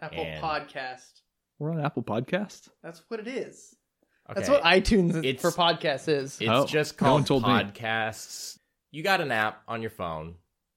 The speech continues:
Speaker 2: Click it. Type in Justice Losers. Hit any button that's big and shiny, and it's probably the right one. And in the future, if you wanna know about other episodes, we're on social media,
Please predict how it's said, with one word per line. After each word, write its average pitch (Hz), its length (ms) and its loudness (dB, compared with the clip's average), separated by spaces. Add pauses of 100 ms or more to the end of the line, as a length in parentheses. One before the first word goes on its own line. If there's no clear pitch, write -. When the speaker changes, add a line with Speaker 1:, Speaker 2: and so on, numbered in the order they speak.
(120)
Speaker 2:
Click - 240 -6
it. - 160 -16 (640)
Type 104 200 -10
in 101 100 -10
Justice 98 460 -10
Losers. - 580 -20 (600)
Hit 107 540 -2
any 117 300 -6
button 85 560 -6
that's 78 240 -12
big 82 580 -8
and 80 140 -16
shiny, - 560 -16 (680)
and 78 160 -10
it's 76 140 -16 (120)
probably 82 600 -6
the - 120 -16
right - 320 -18
one. - 220 -20 (1160)
And 92 580 -8
in 95 140 -10
the 95 80 -6
future, 82 720 -12 (260)
if - 160 -16
you 95 80 -10
wanna 90 200 -8
know 87 120 -8
about 78 300 -10
other 110 260 -6
episodes, - 760 -16
we're 85 140 -12
on 78 320 -12
social 76 360 -16
media, 85 480 -14